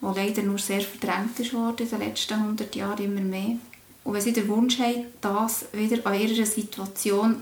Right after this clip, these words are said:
angepasst zu beleben, dann entsteht daraus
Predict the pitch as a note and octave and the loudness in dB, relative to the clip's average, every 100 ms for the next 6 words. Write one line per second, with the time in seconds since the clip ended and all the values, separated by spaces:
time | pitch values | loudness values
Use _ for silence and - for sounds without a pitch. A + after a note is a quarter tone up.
0 | - G3+ G#3 A#3 - F#3 G3+ - - - | -2 0 0 -2 -2 0 0 -4 -8 -14
1 | - - - - A3 G3+ F#3+ A3+ G#3 F#3 | -18 -10 -6 -2 2 4 4 2 -2 -4
2 | G3 - - - - - G#3+ G#3 G3 - | -8 -16 -20 -20 -8 -2 0 2 0 0
3 | - G3+ G#3 G#3+ G#3+ - G#3 G3+ G#3 G#3 | 0 2 2 -2 -10 -6 -4 -2 -2 0
4 | A3 - | -2 -4